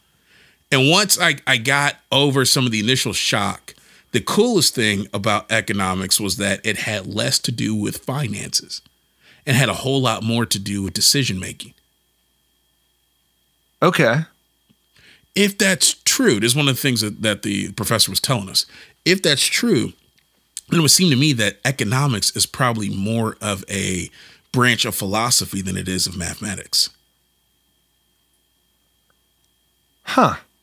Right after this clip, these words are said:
Speaker 1: It's decisions. It's how we think about the choices we make.
Speaker 2: Right.
Speaker 1: Now that opens up a huge door of, of intriguing thought for me.
Speaker 2: Okay.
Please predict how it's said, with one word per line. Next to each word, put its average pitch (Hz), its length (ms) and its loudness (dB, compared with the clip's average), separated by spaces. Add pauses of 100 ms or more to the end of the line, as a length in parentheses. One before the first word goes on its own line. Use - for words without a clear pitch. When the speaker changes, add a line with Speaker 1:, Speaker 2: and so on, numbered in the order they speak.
(340)
Speaker 1:
It's 107 160 0
decisions. 110 580 2
It's - 120 -4
how 123 240 2
we 131 140 0
think 139 360 -2
about 107 400 -2
the 101 60 -8
choices 127 560 2
we 90 180 -4
make. - 380 -10 (760)
Speaker 2:
Right. 165 340 4 (880)
Speaker 1:
Now 101 280 -2
that 147 380 2
opens 107 380 0
up 95 200 -6
a 92 60 -4
huge 170 760 2
door 95 340 -2
of, 87 120 -10 (100)
of 98 180 -2
intriguing 92 500 -2
thought 110 300 -4
for - 120 -12
me. - 200 -16 (1400)
Speaker 2:
Okay. 156 360 4